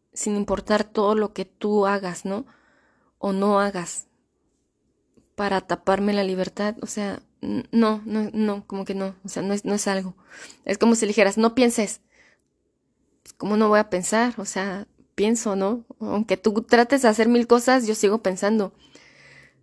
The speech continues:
Eh, no tienes como ese poder sobre mis pensamientos.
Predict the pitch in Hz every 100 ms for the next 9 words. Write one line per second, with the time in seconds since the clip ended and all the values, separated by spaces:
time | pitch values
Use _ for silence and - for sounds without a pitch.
0 | - 196 180 190 - - 220 208 214 214
1 | - 208 202 226 - 196 214 226 208 196
2 | 185 - 190 185 185 208 226 180 -